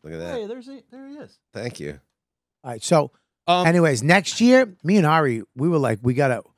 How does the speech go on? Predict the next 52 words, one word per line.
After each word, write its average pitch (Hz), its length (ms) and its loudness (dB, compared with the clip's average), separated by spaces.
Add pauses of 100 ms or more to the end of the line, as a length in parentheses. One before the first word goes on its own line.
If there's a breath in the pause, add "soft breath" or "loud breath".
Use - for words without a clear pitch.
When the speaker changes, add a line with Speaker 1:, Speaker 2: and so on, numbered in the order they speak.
(260)
Speaker 3:
we 208 160 4
actually 151 280 0
called 131 300 2
up 120 220 -4
Christine 135 640 -4
and, 110 240 -4
um, 98 400 -10 (880)
Rebecca. 135 340 0
We 117 80 -2
were 117 80 0
like, 107 300 -4
"You 120 240 -2
need, 151 220 0
we 135 140 0
need 160 180 0
somebody 135 300 0
at 107 100 -2
the 117 60 -8
door." 110 400 -2 (220)
Speaker 2:
Mm. 107 180 -14
Speaker 3:
'Cause 131 120 0
I 180 100 6
put 180 160 -4
a 127 40 -2
Speaker 1:
Wow. - 0 -
Speaker 3:
sign 190 420 2
up 214 220 2 (800)
that 139 140 0
said 151 200 0
"artists 143 340 2
only," 214 460 2 (400)
and 151 180 0
then 160 300 0
I 143 100 2
got, 151 280 0
I 135 100 2
was 131 120 2
like, 120 120 -4
"We, 139 220 -2
I 147 100 2
need 180 180 0
somebody 160 280 2
at 123 100 0
the 160 60 0
door." 139 60 2
So 139 140 -4
we 131 100 -2
had 151 140 0
to 147 80 0
get 139 260 0
a 185 60 4
guy. 131 540 0